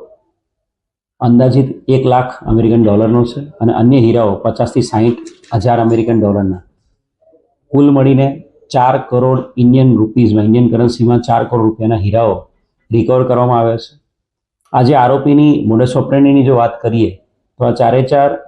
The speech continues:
આરોપી છે, એમની સાથેના જે અન્ય સભ્યોએ મળીને સૌથી પહેલા ઇન્ટરનેટ ડોંગલ માટે ડમી સિમ કાર્ડ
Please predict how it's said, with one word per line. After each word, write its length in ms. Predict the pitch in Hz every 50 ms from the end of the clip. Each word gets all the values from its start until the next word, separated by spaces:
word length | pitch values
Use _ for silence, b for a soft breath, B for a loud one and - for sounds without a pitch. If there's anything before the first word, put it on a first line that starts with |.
| - 113
આરોપી 340 | 113 117 123 123 - 127 117 -
છે, 100 | - 131 120
એમની 200 | 117 117 123 120 -
સાથેના 380 | 127 110 110 - 123 123 120 110
જે 100 | 113 113
અન્ય 200 | 110 120 127 127 -
સભ્યોએ 340 | 117 85 113 123 123 123 117 104
મળીને 280 | 107 113 123 110 95 87 - - _ _ _ _ _ _ _ _ _ _ _ _ _ _
સૌથી 340 | - 131 127 123 139 139 127
પહેલા 300 | 131 131 135 139 139 139 131 - - - - _ _ 117
ઇન્ટરનેટ 340 | 117 110 117 123 127 127 117
ડોંગલ 380 | 110 113 110 110 120 127 123 123
માટે 220 | 123 120 117 123 123 117
ડમી 260 | 107 101 110 113 110 -
સિમ 220 | 113 107 107 101
કાર્ડ 240 | 123 123 120 -